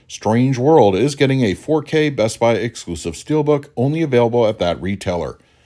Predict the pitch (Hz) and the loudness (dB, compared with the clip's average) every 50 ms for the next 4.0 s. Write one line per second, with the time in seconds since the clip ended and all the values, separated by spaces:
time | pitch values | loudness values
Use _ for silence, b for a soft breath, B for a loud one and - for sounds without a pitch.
0 | b b - 90 92 92 - - 95 85 - 110 104 101 92 76 85 82 - 117 | b b -6 -4 -4 -4 -2 -4 -6 -2 0 0 0 0 -2 -4 -6 -8 -4 -2
1 | 123 110 - - - 156 151 143 120 107 90 85 80 - - 160 151 135 120 135 | -2 -2 -2 -2 0 2 2 2 2 0 -4 -4 -6 -6 -6 -4 -4 0 2 4
2 | 127 127 123 123 B B B B B B 87 92 95 101 107 113 113 113 98 92 | 6 6 4 2 B B B B B B -2 0 0 2 2 4 2 4 4 2
3 | 90 - - 95 92 90 - 85 78 - - 107 101 98 - 85 73 57 - | 0 2 2 0 0 0 -2 -6 -6 -2 0 0 0 0 0 -4 -4 -6 -12